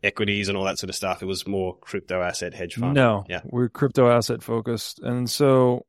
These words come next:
Speaker 2: through that journey, I started writing, obviously studying a lot, trading a lot, sharing investor updates monthly with my L Ps.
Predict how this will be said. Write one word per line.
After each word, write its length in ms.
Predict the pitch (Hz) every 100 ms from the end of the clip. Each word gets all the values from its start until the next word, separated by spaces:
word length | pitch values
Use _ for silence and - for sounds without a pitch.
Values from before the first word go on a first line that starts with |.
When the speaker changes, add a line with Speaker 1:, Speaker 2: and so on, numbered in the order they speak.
| _
Speaker 2:
through 120 | 123
that 200 | 143 190
journey, 320 | 123 127 120 117
I 40 |
started 320 | - 120 113
writing, 400 | 117 113 110 113
obviously 340 | 110 113 107 107
studying 440 | - - 127 123
a 80 | 117
lot, 260 | 113 110 110
trading 380 | - 117 113
a 80 | 110
lot, 320 | 104 104 104 107 _ _
sharing 480 | - - 123 120 113
investor 460 | 101 113 - 107
updates 360 | 98 107 104 -
monthly 480 | 107 107 101 104 104
with 180 | 101
my 120 | 104 104
L 140 | 104
Ps. 520 | - 110 110 104 -